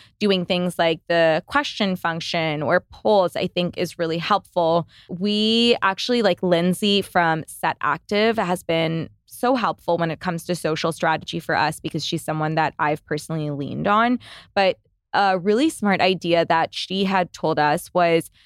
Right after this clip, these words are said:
when you ask questions or do polls on, like, specific things, just pick out random people who answer and just send them product. It just makes them feel a lot more connected to the brand. And I feel like that is a really nice way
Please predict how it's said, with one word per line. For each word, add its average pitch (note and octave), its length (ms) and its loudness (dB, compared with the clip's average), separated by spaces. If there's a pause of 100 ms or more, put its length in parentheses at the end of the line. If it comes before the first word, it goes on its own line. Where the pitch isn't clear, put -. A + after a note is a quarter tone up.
(120)
when F#3+ 240 0
you G3 240 0
ask F3 540 0
questions E3+ 760 -4
or F3+ 160 0
do F3 220 -4
polls D3 720 0
on, E3+ 220 0
like, D#3+ 160 -2
specific - 460 -4
things, E3+ 540 0 (360)
just - 380 -2
pick A3 260 -2
out B3 280 0
random F3+ 400 0
people E3+ 640 0
who D#3+ 220 -8
answer D#3+ 540 0
and F3+ 260 2
just G3+ 240 -2
send E3+ 200 2
them E3 140 0
product. - 560 -2
It - 160 -4
just F#3 180 -6
makes E3 260 -4
them F3+ 180 -4
feel F3+ 260 2
a - 20 2
lot D3+ 220 2
more D#3 160 -4
connected D3+ 480 -6
to E3+ 120 -6
the - 100 -4
brand. F2+ 460 -6
And E3+ 340 2 (280)
I G3+ 140 0
feel A#3+ 240 2
like C#4+ 240 2
that F3 300 0
is F#3 340 0
a F#3+ 100 0
really E3+ 300 2
nice D#3+ 380 0
way D#3+ 440 2